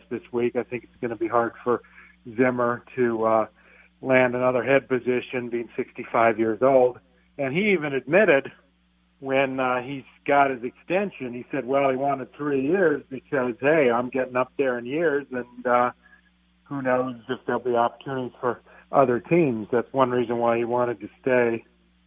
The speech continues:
in, uh, Minnesota and get as lengthy of an extension as he could. But, you know, we'll see. I mean, nobody really knows what he wants to do. Obvious whether his ego will allow him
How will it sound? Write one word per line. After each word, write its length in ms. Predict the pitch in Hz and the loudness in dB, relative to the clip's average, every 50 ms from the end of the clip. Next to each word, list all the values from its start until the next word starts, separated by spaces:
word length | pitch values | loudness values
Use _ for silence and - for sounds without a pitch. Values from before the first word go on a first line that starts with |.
| _ - | _ -8
in, 360 | - 123 120 117 113 113 110 | -4 -4 -4 -4 -4 -4 -2
uh, 300 | 113 117 113 113 107 - - - _ _ _ _ _ _ _ _ | -2 0 0 -2 -4 -6 -12 -20 _ _ _ _ _ _ _ _
Minnesota 560 | 131 127 120 123 120 - - 165 175 175 151 | -2 0 0 0 2 2 4 4 4 4 4
and 140 | 117 107 113 | 2 0 -2
get 240 | 110 127 120 - - _ _ _ _ _ _ _ _ _ - | -2 -4 -4 -4 -8 _ _ _ _ _ _ _ _ _ -10
as 160 | - 113 104 | -8 -6 0
lengthy 400 | 123 123 123 120 113 - - 113 | 0 2 2 0 -2 -4 -4 -2
of 100 | 117 110 | -2 -4
an 100 | 113 110 | -6 -10
extension 680 | 107 - _ - 131 120 120 113 - - 117 113 104 - _ _ | -12 -16 _ -6 -4 -4 -4 -6 -6 -6 -6 -6 -8 -12 _ _
as 200 | - 120 113 110 | -4 -2 -2 -2
he 120 | - 101 98 | -4 -10 -12
could. 440 | - - 196 202 170 139 139 135 - - - - - - - _ _ _ - | -2 0 2 4 4 4 2 2 -2 -8 -16 -20 -20 -20 -20 _ _ _ 2
But, 340 | 123 139 131 131 135 - - - - _ _ _ _ _ _ _ _ _ | 4 6 6 6 4 2 -2 -12 -20 _ _ _ _ _ _ _ _ _
you 80 | 156 165 | -4 -2
know, 120 | 170 165 | -2 0
we'll 240 | 165 170 190 196 190 - | 0 -2 -2 -2 -4 -4
see. 300 | - 220 208 175 143 127 | -2 -2 -2 -2 -4 -8
I 40 | 127 | -12
mean, 200 | 131 143 143 139 | -12 -14 -14 -10
nobody 340 | 143 156 165 160 160 151 151 | -8 -8 -6 -6 -6 -8 -6
really 280 | 151 165 160 160 151 | -6 -4 -4 -4 -4
knows 320 | 147 151 160 160 160 156 147 - _ _ _ _ _ _ _ _ _ _ | -4 -4 -4 -4 -4 -6 -10 -16 _ _ _ _ _ _ _ _ _ _
what 360 | _ 127 127 135 139 151 151 143 | _ -4 -2 0 0 0 -2 -6
he 240 | 127 147 151 147 135 | -12 -12 -10 -10 -12
wants 380 | 131 135 143 143 147 143 - _ _ _ | -10 -6 -4 -4 -4 -4 -6 _ _ _
to 40 | 143 | -20
do. 520 | 131 - 143 147 151 156 160 156 156 156 - _ _ _ _ _ _ _ _ _ | -8 -2 0 0 2 0 0 -4 -6 -10 -16 _ _ _ _ _ _ _ _ _
Obvious 440 | - 127 127 127 123 131 127 123 120 - - - 135 | -2 0 0 0 0 0 -2 -2 -2 -4 -12 -18 0
whether 400 | 139 143 139 139 139 135 131 127 | 4 6 8 8 8 6 4 2
his 180 | 131 139 131 - - _ - | 2 0 -2 -2 -4 _ -8
ego 440 | - 147 151 156 147 143 151 151 151 | -2 0 0 2 2 4 4 4 4
will 240 | 139 135 143 139 135 | 2 0 -2 -2 -2
allow 360 | 135 135 139 139 135 135 135 139 | 0 2 2 4 4 2 0 -2
him 280 | 143 139 139 139 135 | -4 -6 -8 -10 -14